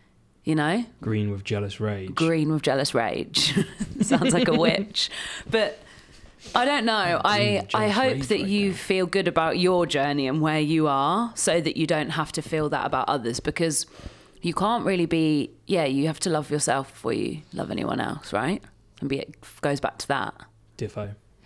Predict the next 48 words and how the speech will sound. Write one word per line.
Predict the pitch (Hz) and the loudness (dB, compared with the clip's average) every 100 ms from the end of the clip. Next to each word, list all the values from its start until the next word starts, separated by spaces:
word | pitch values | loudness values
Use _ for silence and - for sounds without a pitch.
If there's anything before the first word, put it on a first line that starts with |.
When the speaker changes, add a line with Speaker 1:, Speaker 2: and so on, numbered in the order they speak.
| - | -12
Speaker 1:
And | 202 | -10
if | 202 | -4
people | 208 247 - 190 | 0 2 2 2
aren't | 190 180 - | 2 0 -2
doing | - 180 170 | 0 2 2
that | 160 - | -2 -2
to | 180 | 0
you, | 180 165 | 2 2
then | 147 143 | 2 2
they're | 147 | 2
not | 147 139 139 | 2 0 -2
happy. | 147 - 151 185 214 - - _ _ _ _ _ - - - | -4 -2 -2 -2 -4 -10 -20 _ _ _ _ _ -20 -20 -2
Speaker 2:
Yeah, | 131 117 104 - | 4 4 4 2
but | 135 | 4
also, | 139 143 139 120 117 - - _ _ 127 | 6 4 6 4 2 -4 -20 _ _ 0
just, | 143 135 - | 0 0 0
just | 143 - | -2 0
because | - 123 | 0 2
they're | 123 | 4
not | 117 110 | 2 0
happy, | 120 - | 2 2
that's | 117 117 123 | 2 0 -2
not | 117 | -2
an | 117 | -2
excuse. | 107 - 117 104 - - _ _ _ _ _ - | -4 0 0 0 -4 -10 _ _ _ _ _ -20
Speaker 1:
Mm. | 151 139 | -18 -12
Speaker 2:
I | 127 | -6
just | 123 | -2
wanna | 135 127 | 2 4
reiterate | 117 120 120 - 113 107 | 4 6 4 4 2 4
what | 107 | 4
I | 104 | 2
said | 113 101 | 0 -2
before, | 107 120 107 101 | -2 2 2 2
that | 104 - | -4 -2
if | 113 - | -4 0
you're, | 123 120 113 104 | 4 6 6 4
if | 113 | -2
the, | 131 113 | 0 -2
if | 113 | 0
the | 120 | 0
reason | 131 123 | 0 0
that | 131 | -2
you | 113 | 0
wrote | 113 110 120 | -2 0 0
in | |
is | 110 | 0
because | - - 107 | -2 -2 -2